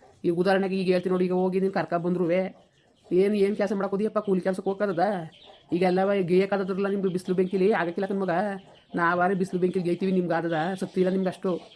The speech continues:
ಆಗಕ್ಕೂ ಇಲ್ಲ. ನೀವು ಎಲ್ಲ ಸೋಕೆಗೆ ಬೆಳ್ದಿರೋರು ಬಿಸಿಲು ಬೆಂಕಿ ಹೋಗಿ ಕೂಲಿ ಕೆಲ್ಸ ಮಾಡಕ್ಕಾದದ?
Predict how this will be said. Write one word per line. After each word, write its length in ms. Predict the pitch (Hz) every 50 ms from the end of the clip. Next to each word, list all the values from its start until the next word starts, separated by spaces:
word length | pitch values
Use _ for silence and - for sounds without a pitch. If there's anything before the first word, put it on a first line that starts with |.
| - - - - - -
ಆಗಕ್ಕೂ 320 | 180 185 190 185 196 196
ಇಲ್ಲ. 100 | 196 190 185 - - - - - - _ _ -
ನೀವು 140 | 190 190 185
ಎಲ್ಲ 120 | 180 180
ಸೋಕೆಗೆ 320 | 185 - 190 180 185 180 175
ಬೆಳ್ದಿರೋರು 460 | 190 190 180 185 185 185 190 196 196
ಬಿಸಿಲು 260 | 180 185 185 185 180
ಬೆಂಕಿ 240 | 170 185 175 - 190
ಹೋಗಿ 160 | 185 185 190
ಕೂಲಿ 160 | 196 185 175
ಕೆಲ್ಸ 180 | 170 185 180 190
ಮಾಡಕ್ಕಾದದ? 420 | 180 185 185 185 190 185 190 170